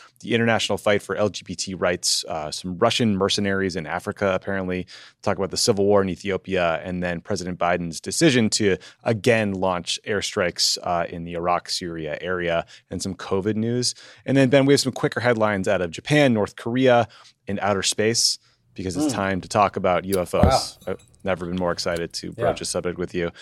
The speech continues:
Speaker 1: And then finally, a little sports minute. And, uh, I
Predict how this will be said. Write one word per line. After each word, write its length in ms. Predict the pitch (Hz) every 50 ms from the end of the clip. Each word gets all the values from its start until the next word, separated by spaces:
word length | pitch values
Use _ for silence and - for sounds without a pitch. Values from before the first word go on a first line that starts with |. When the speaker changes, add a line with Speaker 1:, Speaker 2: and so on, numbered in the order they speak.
| - - -
Speaker 1:
And 80 | - 123
then 100 | 120 110
finally, 360 | - 139 127 123 120 120 113
a 100 | 113 110
little 220 | 107 113 107 104
sports 640 | - - - - - 113 117 113 - - - - -
minute. 400 | 123 113 107 107 107 - - - - -
And, 260 | - 98 101 98 92
uh, 300 | 92 90 90 90 87 82
I 80 | -